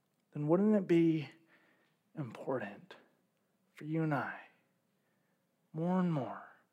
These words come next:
to not just see prayer as a means to a particular outcome or end, but instead to consider the process of submitting persistently over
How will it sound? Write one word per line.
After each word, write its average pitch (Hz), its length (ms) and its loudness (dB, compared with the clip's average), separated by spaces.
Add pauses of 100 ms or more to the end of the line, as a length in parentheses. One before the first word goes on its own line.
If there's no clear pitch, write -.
(240)
to 180 80 4
not 226 220 10
just 269 260 4
see 233 300 0
prayer 202 420 12
as 170 160 12
a 165 40 4
means 214 720 6
to 175 180 4
a 151 40 4
particular 165 800 4
outcome 156 560 2
or 147 240 4 (100)
end, 165 500 0
but 151 280 6 (280)
instead 185 580 6
to 180 80 2
consider 214 800 8
the 156 160 4
process - 1200 -2
of 131 100 -8
submitting 170 800 0 (580)
persistently - 1120 0 (560)
over 151 680 2